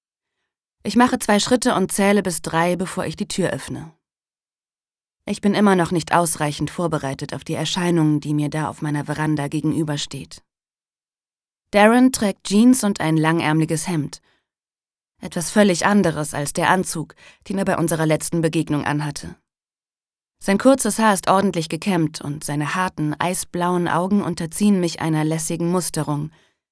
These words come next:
die ich am ganzen Körper spüre. Darren ist beeindruckend.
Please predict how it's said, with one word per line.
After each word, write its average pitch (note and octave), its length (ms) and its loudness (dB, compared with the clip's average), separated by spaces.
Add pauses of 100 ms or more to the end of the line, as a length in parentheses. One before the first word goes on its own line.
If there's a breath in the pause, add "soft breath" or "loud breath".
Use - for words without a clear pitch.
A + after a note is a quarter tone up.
(240)
die G3 100 -4
ich D#3+ 160 -4
am D#3 100 0
ganzen D#3+ 340 0
Körper D#3 340 -4
spüre. D#3 560 -8 (1300)
Darren F#3+ 380 6
ist - 200 -6
beeindruckend. D#3+ 840 -4